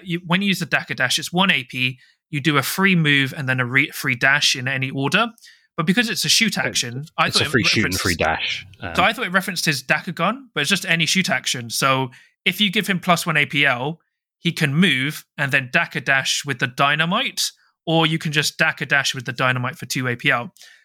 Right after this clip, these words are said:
Speaker 1: So he had missed, 'cause at the end of turning point one, I moved my Daka Boy up onto the terrain piece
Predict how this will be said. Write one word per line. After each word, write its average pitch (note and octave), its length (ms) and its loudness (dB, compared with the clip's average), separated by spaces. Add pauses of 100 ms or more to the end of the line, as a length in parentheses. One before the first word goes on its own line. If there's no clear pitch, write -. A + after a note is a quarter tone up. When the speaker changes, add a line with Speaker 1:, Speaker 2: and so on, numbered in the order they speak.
(120)
Speaker 1:
So E3 140 0
he A3 200 2
had G3 140 0
missed, - 580 -2
'cause D3+ 140 0
at E3 280 0
the E3+ 120 4
end F3 140 0
of D#3+ 100 -4
turning D3 220 -2
point C#3 160 -6
one, C3 160 0
I C3+ 120 4
moved C3 340 -2
my B2+ 160 2
Daka B2+ 320 -2
Boy B2 420 -2 (460)
up C#3+ 200 0
onto C3 420 2
the B2+ 260 -2 (280)
terrain C#3+ 420 0
piece - 400 -6